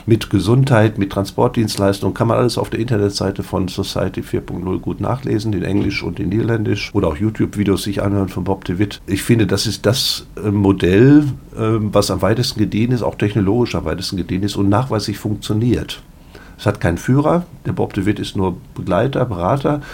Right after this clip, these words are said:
sondern die Führer sind die Menschen selber in den Regionen. Sie organisieren sich selbst mit hohem Expertenwissen, hohem Know-how,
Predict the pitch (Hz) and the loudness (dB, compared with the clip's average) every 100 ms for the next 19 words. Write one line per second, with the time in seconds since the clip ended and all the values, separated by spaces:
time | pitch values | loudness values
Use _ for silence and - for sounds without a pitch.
0 | - - 101 98 - 117 110 104 104 104 | -12 -2 0 0 2 2 2 2 2 2
1 | - 95 95 101 82 73 101 98 92 92 | 0 0 4 4 2 0 2 2 0 -2
2 | 95 95 90 87 78 90 90 85 101 98 | -2 0 0 0 -2 0 -2 -2 -2 -2
3 | 95 - 87 71 - - 92 85 101 139 | -2 0 0 -2 -6 -6 -4 -2 2 4
4 | 151 - 110 - 101 117 117 110 - 123 | 4 2 -4 -2 -2 -2 -2 -4 -2 -2
5 | 123 - - - 120 135 107 101 95 85 | -4 -8 -6 4 6 6 4 2 2 2
6 | 101 120 | 4 2